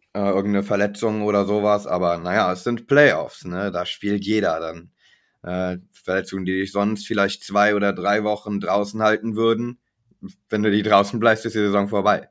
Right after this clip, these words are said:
Und, äh, ja, werd ich, bin ich auch schon gespannt darauf,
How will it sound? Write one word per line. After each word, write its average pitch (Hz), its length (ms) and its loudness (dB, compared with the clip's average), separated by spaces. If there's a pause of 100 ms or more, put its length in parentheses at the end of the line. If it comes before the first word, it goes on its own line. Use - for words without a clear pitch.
Und, 82 360 -20
äh, 80 180 -10 (1300)
ja, 98 360 0 (200)
werd 104 280 0
ich, - 260 -14 (100)
bin 113 140 -2
ich 113 140 -2
auch 113 100 -2
schon 107 160 -2
gespannt 107 480 -4
darauf, 107 560 -2